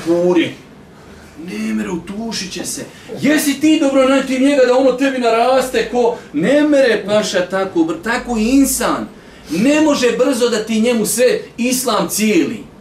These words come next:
Ne može, nemoguće. Pa ako ne može sve, ako će se udavit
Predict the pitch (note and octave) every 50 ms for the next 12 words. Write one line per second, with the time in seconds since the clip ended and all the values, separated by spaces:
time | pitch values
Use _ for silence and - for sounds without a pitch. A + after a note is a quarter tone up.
0 | - - - - - - - - - - D3+ F3+ F#3+ G#3 G3+ F3+ - - - -
1 | - - - - - D#3+ F#3 A3 A#3+ A#3+ A3+ - - - D#4 C#4+ - - - -
2 | - - - - - - - - - - - - - - - - - - - -
3 | - - - - - - - - - - - - E3+ E3+ - F#3+ F#3 F#3 F#3 G#3
4 | C4+ D4 D#4+ - - G#3+ G3 F#3+ - C4 B3+ - G3+ G3 F#3 F#3 - A3 G#3 F#3+
5 | D3 D3+ E3+ F3+ G3+ A3+ B3+ D#3+ - - - - -